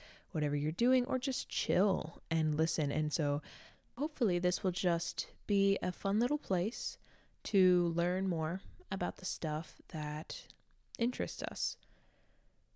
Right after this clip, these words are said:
You know, when there's something, like, you find a, a video online that has existed, you know, for ten years or something, but you didn't know about it,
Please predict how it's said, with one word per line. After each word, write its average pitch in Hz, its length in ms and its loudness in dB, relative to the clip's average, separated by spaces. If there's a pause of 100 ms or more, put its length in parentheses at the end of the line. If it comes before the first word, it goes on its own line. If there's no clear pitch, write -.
(140)
You 254 140 8
know, 311 320 4
when 208 720 2 (160)
there's 190 320 0
something, 190 380 0
like, - 160 0
you 180 80 0
find 160 340 0
a, 143 260 0 (120)
a 143 240 -2 (400)
video 170 420 6
online 147 480 0
that 147 180 0
has 165 200 0
existed, 160 640 0 (120)
you 175 140 2
know, 143 160 -2
for 147 380 -4
ten 180 300 2
years 160 300 4
or 147 60 0
something, - 360 -4
but 156 100 4
you 185 160 8
didn't 156 180 6
know 139 160 4
about 180 300 2
it, 202 180 -2